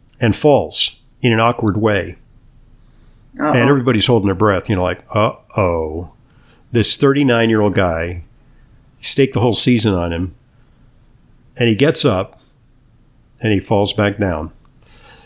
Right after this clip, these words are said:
Speaker 1: And they say
Speaker 2: It's all
Speaker 1: that if you,
Speaker 2: taped.
Speaker 1: if you zero in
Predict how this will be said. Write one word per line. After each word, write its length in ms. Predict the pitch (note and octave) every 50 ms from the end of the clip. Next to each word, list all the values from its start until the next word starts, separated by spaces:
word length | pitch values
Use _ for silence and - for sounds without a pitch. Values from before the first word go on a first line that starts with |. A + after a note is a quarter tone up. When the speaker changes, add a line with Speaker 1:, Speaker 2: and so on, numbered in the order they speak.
| - _ -
Speaker 1:
And 260 | B2 A2+ G#2 G#2+ B2+ -
they 200 | A2+ G#2 C3+ C3+
say 380 | B2 - - - E3+ F#3 F#3+ C3+
Speaker 2:
It's 60 | G#2+
all 180 | F#2 F2+ - -
Speaker 1:
that 360 | G#2 G2 A#2 A#2 A#2+ - A#2+
if 160 | A#2 - -
you, 100 | C3 A#2+ A2+
Speaker 2:
taped. 160 | C3+ - -
Speaker 1:
if 140 | B2 A#2 C#3
you 100 | C3 A2+
zero 520 | G2+ - - C3 D3+ F#3 G3 F#3 F3 D#3
in 380 | D3 D3 B2 G#2+ F#2+ F#2 F#2 -